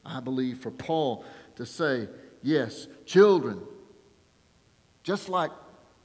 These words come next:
husbands, just like wives, need to be walking in step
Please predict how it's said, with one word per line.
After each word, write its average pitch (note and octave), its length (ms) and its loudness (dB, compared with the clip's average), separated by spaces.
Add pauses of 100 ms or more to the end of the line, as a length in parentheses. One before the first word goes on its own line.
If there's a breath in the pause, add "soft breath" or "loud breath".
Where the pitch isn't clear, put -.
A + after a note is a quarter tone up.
(140)
husbands, C#3+ 480 0
just - 280 -2
like E3 220 -2
wives, D#3+ 300 0
need F#3+ 160 0
to E3 80 -4
be D3+ 80 0
walking D#3 580 0
in C3+ 100 -4
step - 720 -2